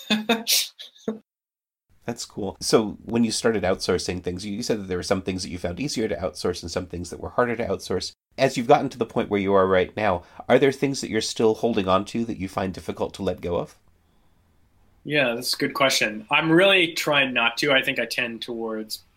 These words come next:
Speaker 1: perfectionism and micromanaging just as a natural. I mean, I'm a programmer. That is probably the core of who I am. And so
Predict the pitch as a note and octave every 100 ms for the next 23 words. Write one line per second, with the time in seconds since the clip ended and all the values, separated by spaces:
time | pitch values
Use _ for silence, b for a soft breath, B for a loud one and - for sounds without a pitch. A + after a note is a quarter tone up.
0 | _ - - B2 - A#2 A2+ A#2+ A#2 A2+
1 | A#2 A#2+ A#2 A2+ A2 A2 A2+ A#2 A2 A2+
2 | - - - A#2 A2 G#2+ G#2+ - A2 G2+
3 | - - - D#3 E3 E3 - C#3+ E3+ F#3+
4 | G#3 G#3+ G#3+ _ _ _ _ _ _ -
5 | D#3 D3 C#3+ - D3 C#3 C3 A#2+ A#2+ -
6 | C#3 A#2+ B2 A#2+ A2 A#2+ A2 A2 B2+ C#3
7 | A2 - B2+ A#2+